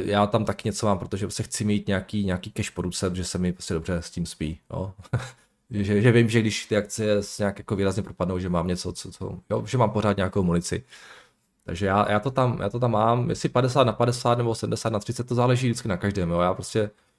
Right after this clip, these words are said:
eh, většinou to mám teda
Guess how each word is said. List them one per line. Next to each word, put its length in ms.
eh, 440
většinou 380
to 140
mám 180
teda 460